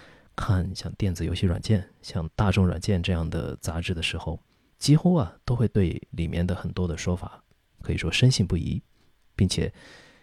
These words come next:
很可能他们在当时已经塑造了很多玩家当时的最开始的一些对游戏的认知。毕竟当年的一个普通的玩家，他想玩到很多的游戏还是非常非常困难的，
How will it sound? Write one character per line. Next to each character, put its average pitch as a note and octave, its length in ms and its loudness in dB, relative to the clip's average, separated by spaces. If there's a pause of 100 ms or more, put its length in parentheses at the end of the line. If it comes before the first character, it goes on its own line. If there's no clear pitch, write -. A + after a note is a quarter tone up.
(200)
很 - 160 2
可 - 140 4
能 F2+ 180 2
他 - 100 2
们 A2 80 6
在 F#2+ 160 0
当 C3 160 2
时 F#2 220 -2
已 E2 60 -4
经 G#2+ 180 0
塑 - 280 -2
造 F2+ 220 -2
了 - 180 -6 (300)
很 - 180 0
多 G2 140 2
玩 E2+ 160 0
家 F2+ 180 -2
当 F2+ 160 -2
时 F#2 220 -6
的 F2 240 -4
最 F2+ 380 -2 (180)
开 C3 180 6
始 - 220 0
的 F#2+ 180 0 (180)
一 E2+ 80 -6
些 - 180 -4
对 F2+ 180 -2
游 E2 160 -2
戏 - 140 -4
的 F2 100 0
认 F2 160 0
知。 G2+ 200 -2 (1120)
毕 A2+ 80 2
竟 F3 180 0 (760)
当 G#3+ 160 8
年 A2 200 6
的 G#2 280 2
一 G#2+ 180 -4
个 G#2 260 -2
普 - 200 -10
通 D#3+ 180 0
的 D3+ 100 2
玩 G2 220 -4
家， C#3+ 260 -2 (380)
他 D3+ 120 2
想 F2 240 -2
玩 E2+ 160 -2
到 G#2+ 120 -4
很 G2 200 -10
多 G2+ 140 0
的 G#2+ 80 0
游 F2 140 -4
戏 - 300 -4
还 - 140 -12
是 - 140 -6
非 C3+ 160 0
常 G#2 140 0
非 G#2+ 100 0
常 G2+ 140 -2
困 - 180 0
难 - 160 -10
的， B2 80 -14